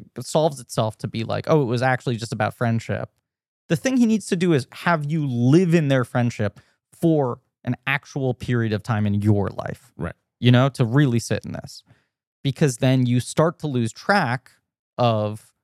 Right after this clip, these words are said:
Speaker 1: "Oh, right, something bad has to happen," right?
Speaker 2: Hmm. Hmm.
Speaker 1: I know where this started.
Speaker 2: And, like, you know it's fraught.
Speaker 1: Right.
Speaker 2: You know it's, like, they can't be friends
Speaker 1: If
Speaker 2: in
Speaker 1: he
Speaker 2: joint security area.
Speaker 1: Right, which if he makes the friendship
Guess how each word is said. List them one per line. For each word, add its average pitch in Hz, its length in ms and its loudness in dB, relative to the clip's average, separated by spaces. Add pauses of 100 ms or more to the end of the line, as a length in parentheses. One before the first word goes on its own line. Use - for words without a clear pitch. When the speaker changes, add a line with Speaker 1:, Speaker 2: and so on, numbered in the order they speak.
(260)
Speaker 1:
"Oh, 175 120 4
right, 156 260 0
something 190 380 -2
bad 147 280 2
has 107 240 -8
to - 80 -10
happen," - 480 -16
right? 135 340 -2 (1700)
Speaker 2:
Hmm. 101 200 -12 (480)
Hmm. 104 200 -10 (380)
Speaker 1:
I 165 120 0
know 180 220 4
where 185 180 0
this 131 200 -2
started. 143 600 -2 (220)
Speaker 2:
And, 120 180 -4
like, 107 400 -6
you 123 140 -2
know 110 600 2
it's 107 200 -4
fraught. - 500 -6 (240)
Speaker 1:
Right. 190 300 0 (280)
Speaker 2:
You 110 140 0
know 95 480 2 (340)
it's, - 300 -12
like, 85 320 -10 (880)
they 131 80 -4
can't 123 320 -2
be 92 100 -8
friends - 540 -14
Speaker 1:
If 214 120 -2
Speaker 2:
in 95 60 -4
Speaker 1:
he - 80 -4
Speaker 2:
joint 76 180 -8
security 73 380 -8
area. 62 120 -10
Speaker 1:
Right, 220 240 0
which 175 200 -2
if 208 120 -2
he 233 200 -2
makes 196 280 0
the 175 100 2
friendship 180 560 0